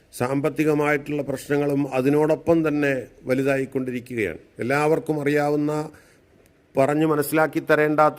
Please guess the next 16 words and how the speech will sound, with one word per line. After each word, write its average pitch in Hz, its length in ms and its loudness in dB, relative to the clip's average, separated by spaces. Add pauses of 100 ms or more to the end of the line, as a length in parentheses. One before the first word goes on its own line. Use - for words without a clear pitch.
(120)
വിധം 147 260 0
എല്ലാവർക്കും 143 520 2
വളരെ 143 200 2
വ്യക്തമായിട്ടുള്ള 143 800 -2
വിഷയമാണ്. 127 420 -4 (1200)
മുസ്ലിമീങ്ങളായ 156 720 4 (140)
ആളുകൾക്ക് 151 500 0
എന്ത് 147 180 0 (120)
ചെയ്യാൻ 147 320 0
പറ്റും, 143 320 -4
നമ്മളൊക്കെ 147 360 -2 (100)
എന്ത് 147 140 -2 (120)
ചെയ്യാൻ 147 320 -2
പറ്റുമെന്ന് 143 500 -6
ചിന്തിക്കേണ്ടത്, 139 720 -2
വളരെ 135 200 0